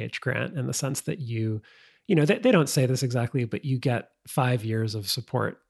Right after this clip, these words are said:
to just grow and learn and explore lots of different things. And I think in many ways, they're explicitly betting on you as a person rather than you as a, um,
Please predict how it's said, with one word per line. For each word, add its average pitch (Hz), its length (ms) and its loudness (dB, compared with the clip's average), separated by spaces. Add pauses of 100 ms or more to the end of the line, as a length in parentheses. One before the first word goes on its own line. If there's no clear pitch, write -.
(100)
to 117 140 0
just - 440 -4 (140)
grow 113 680 -2
and 110 260 -4
learn 101 580 -6
and 110 120 -4
explore 104 540 -4
lots - 320 -6
of 131 100 -8
different - 340 -8
things. 190 380 -4 (680)
And 139 140 2
I 135 80 4
think 139 160 4
in 123 100 2
many 117 180 2
ways, 107 280 -2
they're 113 220 -4
explicitly 131 760 -2
betting 107 400 -4
on 104 220 -6
you 110 380 -2
as 101 180 -6
a - 80 -8
person 208 600 0
rather 113 360 2
than 104 160 -4
you 113 300 0
as 104 180 -2
a, 110 280 -6
um, 120 340 -6